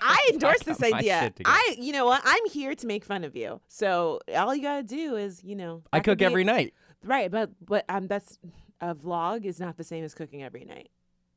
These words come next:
Speaker 2: Oh, well, I'm saying you can make fun of me at any time.
Speaker 1: Yeah, yeah, yeah, but that's not, Mo is asking, "Why haven't you started a cooking vlog?" And you have not answered the question.
Speaker 2: Okay, I will actually consider creating a cooking vlog in which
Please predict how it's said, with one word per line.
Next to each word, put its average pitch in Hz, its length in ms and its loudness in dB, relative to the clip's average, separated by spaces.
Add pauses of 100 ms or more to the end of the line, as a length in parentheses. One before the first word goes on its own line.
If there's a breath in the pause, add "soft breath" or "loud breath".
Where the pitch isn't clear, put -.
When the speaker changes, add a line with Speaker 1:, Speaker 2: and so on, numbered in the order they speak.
(280)
Speaker 2:
Oh, 101 360 -4
well, 165 160 4
I'm 156 100 4
saying 151 240 2
you 131 100 0
can 117 200 0
make 113 160 -2
fun 110 160 -4
of 90 80 -6
me 85 120 -6
at 80 80 -8
any 82 200 -8
time. 82 280 -8
Speaker 1:
Yeah, 247 120 2
yeah, 247 80 0
yeah, 247 180 0
but 190 160 -10
that's 226 220 -4
not, 254 200 -4
Mo 226 400 0
is 254 200 -2
asking, 190 440 -6
"Why 175 200 -4
haven't 202 240 -8
you 180 80 -10
started 170 340 -8
a 160 60 -8
cooking 180 420 -12
vlog?" 127 400 -12
And 160 160 -10
you 165 60 -6
have 160 80 -6
not 165 240 -8
answered 156 320 -12
the 143 80 -16
question. 127 320 -6
Speaker 2:
Okay, 120 340 0
I 151 160 4
will 170 140 4
actually 143 420 -2
consider 120 720 0
creating 110 460 -2
a 104 80 -6
cooking 113 320 -4
vlog 98 480 -4
in 107 200 -8
which 101 300 -10